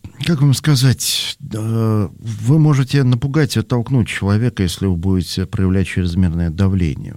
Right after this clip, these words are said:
Как Христос говорит ученикам: «Не хотите ли и вы отойти?» То есть, э, Евангелие, оно предполагает, э, свободу, оно предполагает непринуждение другого человека.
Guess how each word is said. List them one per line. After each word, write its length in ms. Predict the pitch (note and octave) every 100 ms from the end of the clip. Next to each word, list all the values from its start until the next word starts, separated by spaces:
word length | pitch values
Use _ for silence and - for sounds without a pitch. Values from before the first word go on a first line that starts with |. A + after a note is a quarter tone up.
| -
Как 260 | F#2+ F2+
Христос 480 | - C3 B2+ D3 G#2+
говорит 400 | G2+ F#2+ G2+ F#2
ученикам: 480 | F2 - A2+ D3+ B2+
«Не 80 | F#2
хотите 440 | G#2 F#2+ B2+ -
ли 200 | G#2 G2
и 20 |
вы 160 | F2+ F#2+
отойти?» 540 | F2+ E2+ E2 - - - _ _ _ _ _ _ _ _ _ _ _
То 100 | -
есть, 320 | D2+ D2 - -
э, 360 | C2 C2+ B1+ C#2
Евангелие, 560 | F#2 A#2 D3+ G#2+ F#2+
оно 180 | F2+ B2+
предполагает, 960 | A#2+ G2+ - F2+ F2+ A#2 A#2 G2 - -
э, 120 | - -
свободу, 580 | - G2 G2 G#2 F#2+
оно 80 | E2
предполагает 560 | - - F#2 F#2+ G2+ G2+
непринуждение 880 | A2 A2+ G2 G2+ F#2 F#2+ G2 D#2+ D2
другого 380 | - - C#2+
человека. 580 | - - C#2+ C#2+ - -